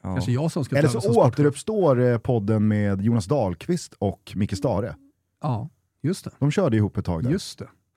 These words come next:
Speaker 2: Ja, det var inte många som lyssnade på.
Speaker 1: Nej, kanske inte var.
Speaker 2: <laughs> Ja, det,
Speaker 1: Visste inte hur jag
Speaker 2: här,
Speaker 1: skulle ta mig
Speaker 2: här
Speaker 1: ur den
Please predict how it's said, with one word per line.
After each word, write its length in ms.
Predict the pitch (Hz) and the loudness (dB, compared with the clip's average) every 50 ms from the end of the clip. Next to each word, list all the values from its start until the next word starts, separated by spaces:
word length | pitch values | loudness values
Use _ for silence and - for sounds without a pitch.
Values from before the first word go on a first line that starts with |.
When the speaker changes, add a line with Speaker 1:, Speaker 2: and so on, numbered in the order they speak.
| _ _ _ _ _ _ _ - | _ _ _ _ _ _ _ -6
Speaker 2:
Ja, 60 | 143 | -4
det 40 | 156 | -2
var 60 | 196 | -2
inte 120 | 190 185 | 0 0
många 180 | 175 131 127 113 | 0 0 0 -2
som 100 | 117 120 | -4 -4
lyssnade 260 | 110 101 - 117 113 | -6 -8 -10 -12 -12
på. 140 | - 117 117 - _ _ _ _ _ _ _ _ _ _ _ _ _ _ _ _ _ _ _ _ _ _ _ _ _ _ _ _ - | -12 -14 -16 -16 _ _ _ _ _ _ _ _ _ _ _ _ _ _ _ _ _ _ _ _ _ _ _ _ _ _ _ _ -8
Speaker 1:
Nej, 500 | 98 95 101 107 120 147 170 175 180 180 190 - | -6 -4 -4 -4 -4 -6 -6 -6 -4 -2 -2 -2
kanske 180 | - 160 - - | -2 0 0 0
inte 120 | - 196 | 0 2
var. 220 | 170 131 - 87 - 311 | 2 0 2 2 0 0
Speaker 2:
<laughs> 60 | - - - - - 480 - - - - - - 539 - - - - - - - - - - - 131 - - _ - - - - - - - - - - - | 0 -2 -6 -6 -6 -8 -2 -2 -2 -2 -2 -4 -6 -6 -6 -6 -4 -4 -4 -4 -4 -4 0 0 0 0 0 _ -4 -4 -4 -10 -12 -10 -10 -10 -8 -4 0
Ja, 120 | 135 165 165 | 0 2 2
det, 180 | 196 220 214 - - - - - | 4 2 2 0 -2 -6 2 4
Speaker 1:
Visste 160 | 160 208 196 185 | 4 6 6 6
inte 60 | 170 | 6
hur 80 | 175 | 6
jag 40 | 170 190 | 6 6
Speaker 2:
här, 60 | 202 | 6
Speaker 1:
skulle 180 | - 170 170 | 4 2 2
ta 180 | 143 - 170 156 | 4 4 2 4
mig 100 | 160 165 | 6 6
Speaker 2:
här 60 | 185 | 6
Speaker 1:
ur 40 | 185 | 6
den 80 | 190 | 6